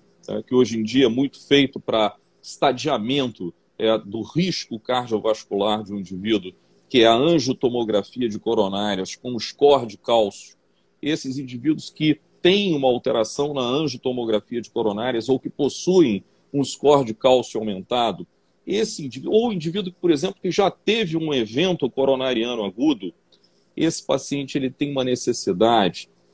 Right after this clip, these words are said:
de ter, ah, o uso de uma medicação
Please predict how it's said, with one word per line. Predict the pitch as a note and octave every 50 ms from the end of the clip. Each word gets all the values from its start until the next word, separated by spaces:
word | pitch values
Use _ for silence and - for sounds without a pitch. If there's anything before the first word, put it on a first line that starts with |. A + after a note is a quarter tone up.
| _ _ _
de | G2+ G2 F#2+ G2+ A2 B2 B2+ B2+ - - - _ _ _
ter, | C#3 C#3 C#3+ D3 C#3 - - _ _
ah, | - B2 A#2+ A#2+ B2+ B2 - - -
o | C3
uso | B2+ C3+ D3 E3+ G#3 G#3 F#3+ C#3 A2 G2 F2+ G2 F#2+ E2+ D#2+ - _ _ _ _ _ _
de | - F#2+ F2+ G2+ A#2 C#3
uma | C#3+ C#3+ C3+
medicação | C3+ C3 B2+ - - - B2 A2 - - - C3 A#2+ B2 B2+ B2+